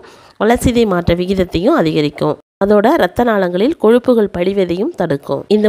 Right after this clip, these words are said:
மூலிகைகளோட சேர்த்து சோம்பு, திரிபலா, கேன் மிளகு, லவங்கப்பட்டை, இதெல்லாம் ஏதாவது ஒரு விதத்துல சாப்பாட்டுல சேர்த்துக்கலாம். மூன்றாவதா, உடலில் தேங்கி இருக்கக்கூடிய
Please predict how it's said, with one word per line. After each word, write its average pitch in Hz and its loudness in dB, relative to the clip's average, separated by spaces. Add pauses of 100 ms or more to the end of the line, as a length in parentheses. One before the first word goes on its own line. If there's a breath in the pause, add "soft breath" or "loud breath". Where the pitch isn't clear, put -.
மூலிகைகளோட 220 2 (120)
சேர்த்து 185 0 (220)
சோம்பு, 202 0 (120)
திரிபலா, 185 0 (260)
கேன் 214 2
மிளகு, 175 2 (120)
லவங்கப்பட்டை, 180 -2 (220)
இதெல்லாம் 190 -2 (180)
ஏதாவது 185 0
ஒரு 170 -4
விதத்துல 180 -2
சாப்பாட்டுல 175 -4
சேர்த்துக்கலாம். 151 -2 (580)
மூன்றாவதா, 208 2 (140)
உடலில் 220 0
தேங்கி 196 -2
இருக்கக்கூடிய 180 -4